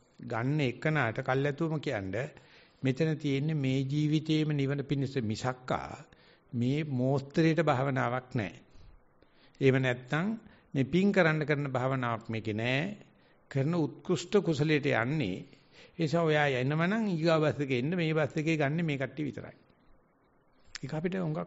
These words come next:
අ, සාර්ථක වුණා. මොකද ඒ, ඒ එක රිට්‍රීට් එකක් ඕගනයිස් කරන්න එක්කෙනෙකුට අඩු ගානේ ටෙලිෆෝන් කෝල් හාරසීයක් දෙන්න වෙනවා.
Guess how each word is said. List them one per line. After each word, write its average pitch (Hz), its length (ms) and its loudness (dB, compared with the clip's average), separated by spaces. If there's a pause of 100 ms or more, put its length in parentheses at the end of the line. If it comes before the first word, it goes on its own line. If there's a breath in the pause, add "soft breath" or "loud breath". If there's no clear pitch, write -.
(220)
අ, 156 100 -4 (420)
සාර්ථක - 480 -8
වුණා. 95 280 -14 (2750)
මොකද 143 140 -2
ඒ, 156 180 0 (220)
ඒ 110 300 0 (960 loud breath)
එක 104 240 -6 (180)
රිට්‍රීට් 147 500 -2
එකක් 165 200 0
ඕගනයිස් 151 400 0
කරන්න 160 340 -2
එක්කෙනෙකුට 170 600 -2 (720 loud breath)
අඩු 135 220 -2
ගානේ 165 300 2
ටෙලිෆෝන් 156 520 0
කෝල් 180 240 -2
හාරසීයක් 143 640 0
දෙන්න 104 220 -4
වෙනවා. 90 340 -12